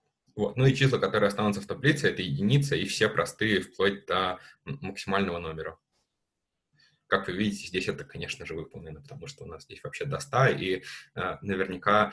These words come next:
все присутствующие хорошо помнят, э, какие числа вплоть до ста являются простыми.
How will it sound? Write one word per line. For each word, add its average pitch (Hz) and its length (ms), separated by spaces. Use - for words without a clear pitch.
все - 180
присутствующие - 680
хорошо - 380
помнят, 92 440
э, 85 200
какие - 360
числа - 400
вплоть 87 260
до - 80
ста - 180
являются 90 440
простыми. - 540